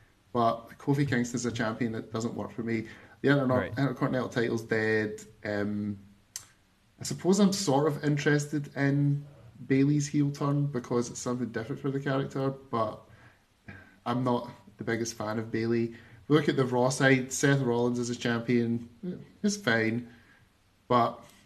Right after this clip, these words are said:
Speaker 1: there's nothing really like, "Oh my God, I can't wait to see how this unfolds next week. I'm gonna definitely tune in. It's gonna be the best thing ever." It's just kinda
Speaker 2: Mm-hmm.
Speaker 1: there. I'm kinda following it.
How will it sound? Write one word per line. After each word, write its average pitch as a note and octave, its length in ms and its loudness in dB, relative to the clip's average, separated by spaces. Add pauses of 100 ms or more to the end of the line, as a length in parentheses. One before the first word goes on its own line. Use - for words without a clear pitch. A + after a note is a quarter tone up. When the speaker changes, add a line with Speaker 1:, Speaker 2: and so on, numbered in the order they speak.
(960)
Speaker 1:
there's D3 180 -2
nothing F3 280 4
really D3+ 220 8
like, C3+ 260 4
"Oh G3 60 4
my E3 120 2
God, D#3 160 0
I C#3 60 -2
can't - 220 0
wait G2 140 -4
to C#3+ 80 -2
see D#3+ 140 2
how C3+ 120 2
this D#3 280 -2
unfolds D3 600 -4
next C#3+ 260 -4
week. B2 140 -4
I'm C3 160 -8
gonna C#3+ 240 -4
definitely D3 500 -8
tune F3+ 280 0
in. E3 100 -4
It's C#3+ 100 -10
gonna D#3 200 -6
be D3 60 -4
the D3 80 -6
best D#3 240 -4
thing C#3+ 140 -4
ever." D3 240 0 (320)
It's D3 100 -6
just G3+ 180 0
kinda F3 220 2
Speaker 2:
Mm-hmm. A2+ 240 0
Speaker 1:
there. B2+ 320 4
I'm B2+ 120 -2
kinda B2+ 200 -2
following A#2+ 480 0
it. B2 160 -2